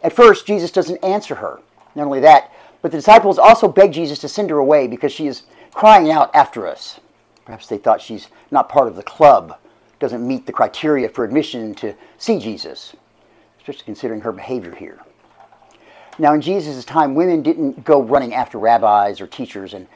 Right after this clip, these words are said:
cry out after them like this woman is doing with Jesus. It was viewed as shameful, yet she doesn't care what others think of her. She knows that Jesus can help, and she's going to do whatever it takes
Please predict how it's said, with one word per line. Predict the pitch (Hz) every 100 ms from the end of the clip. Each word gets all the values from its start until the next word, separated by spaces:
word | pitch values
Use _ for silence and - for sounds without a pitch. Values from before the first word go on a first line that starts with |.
| _
cry | - - 147 117
out | 135 127 - -
after | 131 -
them | 107 101
like | 101 95 _ _
this | 135 120
woman | 117 101
is | 92
doing | 117 101
with | 90
Jesus. | 113 107 - - - _ _ _ _ _ _ -
It | 156
was | 147
viewed | 170 147
as | 123
shameful, | - 160 139 - - - -
yet | 160 156 - _ _ _ _ _
she | - 226
doesn't | 196 156
care | - 190 165
what | 135
others | 110 98
think | - 107
of | 92
her. | 82 - _ _ _
She | -
knows | 151 156 165
that | 123
Jesus | 101 113 98
can | 104
help, | 92 147 104 - _ _ _
and | 127
she's | - 120
going | 131
to | 98
do | 147
whatever | 113 - 165 101 82
it | 110
takes | - 135 76 -